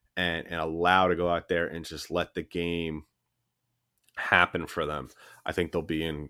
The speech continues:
a good space, uh, with Toronto.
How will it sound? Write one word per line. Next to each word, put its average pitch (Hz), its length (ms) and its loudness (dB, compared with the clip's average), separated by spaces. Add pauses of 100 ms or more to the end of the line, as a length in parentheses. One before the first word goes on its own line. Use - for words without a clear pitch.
(120)
a 80 80 -4
good 82 400 -2
space, 80 580 0
uh, 73 280 -2
with 87 220 2
Toronto. - 720 -6